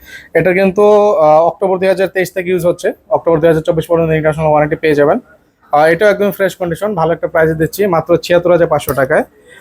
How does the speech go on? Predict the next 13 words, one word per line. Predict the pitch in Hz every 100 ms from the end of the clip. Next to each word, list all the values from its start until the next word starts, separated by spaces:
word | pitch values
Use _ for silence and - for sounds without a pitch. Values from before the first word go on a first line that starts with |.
| -
আহ, | 135 143 156
এবং | 160
আমাদের | 175 180 185
কাছে | 170
লাস্টের | 170 170 - 180
যে | 180
ডিভাইসটা | 170 180 - 160
iPhone, | 156 175 170 170
আহ, | 143 143
ফিফটিনের, | 165 156 165 165 160 156
আহ, | 139 135 135 _ _
ব্লু | 135 160 190
কালার, | 180 160